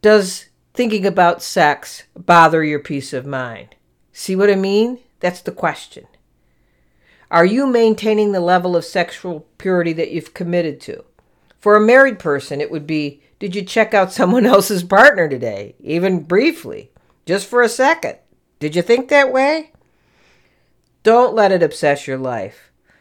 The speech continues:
Honor your own and other people's commitments. Don't ever cross the line, even a little. It becomes easier with all the little things, all these things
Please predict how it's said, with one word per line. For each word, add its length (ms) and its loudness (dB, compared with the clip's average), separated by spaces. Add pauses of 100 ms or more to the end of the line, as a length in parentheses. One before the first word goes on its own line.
(440)
Honor 380 4
your 300 0
own 420 2
and 300 -8
other 220 2
people's 460 -10
commitments. 760 -10
Don't 300 -2
ever 300 0
cross 380 0
the 120 -6
line, 440 -8 (340)
even 300 -4
a 60 -2
little. 460 -8 (120)
It 120 -10
becomes 480 -2
easier 680 -10 (400)
with 280 -8
all 280 4
the 120 2
little 300 -2
things, 480 -8
all 380 2
these 340 -6
things 520 -6